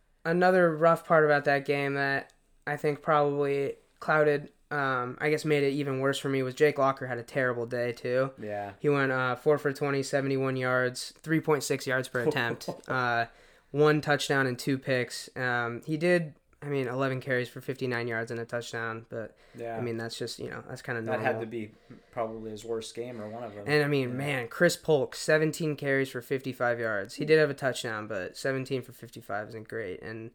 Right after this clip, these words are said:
Speaker 2: Yeah.
Speaker 1: I mean, yeah, we just got shit on. It
Speaker 2: Yeah.
Speaker 1: was rough.
Speaker 2: Yeah.
Speaker 1: Very rough. Jermaine Kearse only had two catches that game. I mean, yeah, <sighs> terrible.
Speaker 2: Yeah,
Speaker 1: I
Speaker 2: it's, it's hard to make your dog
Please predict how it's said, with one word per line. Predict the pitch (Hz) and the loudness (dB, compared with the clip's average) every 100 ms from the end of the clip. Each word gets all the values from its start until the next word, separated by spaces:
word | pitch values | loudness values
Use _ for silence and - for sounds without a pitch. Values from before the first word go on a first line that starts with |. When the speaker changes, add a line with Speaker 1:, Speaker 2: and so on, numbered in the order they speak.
| - | -16
Speaker 2:
Yeah. | 110 101 - - | -16 -16 -16 -6
Speaker 1:
I | |
mean, | 123 123 | -2 -2
yeah, | 110 | -2
we | 123 | -4
just | 127 - | -4 -6
got | 117 - _ _ - - - | -6 -6 _ _ -20 -20 -18
shit | - - - 127 117 - | -14 -10 -4 -2 -2 -6
on. | 120 117 120 120 117 117 110 | -2 0 2 2 2 0 -4
It | |
Speaker 2:
Yeah. | 113 110 | -4 -2
Speaker 1:
was | 123 117 | -4 -6
rough. | 117 123 123 131 131 120 - - - | -8 -6 -2 0 2 0 -2 -18 -16
Speaker 2:
Yeah. | 120 139 | -12 -6
Speaker 1:
Very | 139 143 143 | 0 2 2
rough. | 139 135 127 | 2 0 0
Jermaine | 151 151 147 | 2 2 2
Kearse | 147 139 139 | 0 -2 0
only | 131 | -2
had | 131 131 | -2 -4
two | 143 135 | -6 -4
catches | 135 120 - 123 | -2 -2 -4 -6
that | 123 117 | -6 -4
game. | 131 123 123 120 - _ _ _ _ _ | -6 -4 -6 -8 -12 _ _ _ _ _
I | 123 | -6
mean, | 127 120 | -4 -4
yeah, | 117 117 107 - | -4 -6 -6 -10
<sighs> | 131 120 _ _ _ | -14 -14 _ _ _
terrible. | - 127 113 113 - | -6 -4 -2 -4 -6
Speaker 2:
Yeah, | 139 135 | -2 0
Speaker 1:
I | 127 | 0
Speaker 2:
it's, | - | -4
it's | - - | -6 -2
hard | 202 220 | 0 2
to | 190 | 0
make | 147 151 143 - _ - _ - | 2 0 0 -12 _ -20 _ -10
your | 147 131 | -6 -4
dog | 123 127 127 123 | -2 0 2 0